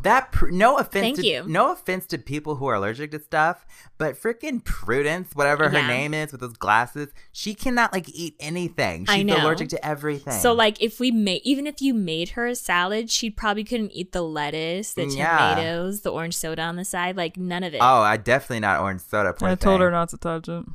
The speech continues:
Speaker 2: Did she
Speaker 1: Yeah.
Speaker 2: say she was allergic to strawberries?
Speaker 1: No, she actually likes grape soda.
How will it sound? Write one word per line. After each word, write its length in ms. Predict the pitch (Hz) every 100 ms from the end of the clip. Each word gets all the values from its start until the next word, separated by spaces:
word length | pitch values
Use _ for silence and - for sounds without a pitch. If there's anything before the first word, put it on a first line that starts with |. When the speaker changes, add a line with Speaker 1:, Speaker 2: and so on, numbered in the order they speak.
| -
Speaker 2:
Did 140 | 202 214
she 60 |
Speaker 1:
Yeah. 160 | 208 185
Speaker 2:
say 140 | 214
she 140 | - 247
was 100 | 220
allergic 340 | 202 190 214
to 60 | 214
strawberries? 800 | - 160 143 165 175 190 220 - -
Speaker 1:
No, 180 | 156 185
she 180 | 185 214
actually 300 | 381 - 453
likes 260 | 392 277 -
grape 300 | 143 185 -
soda. 420 | - 82 71 76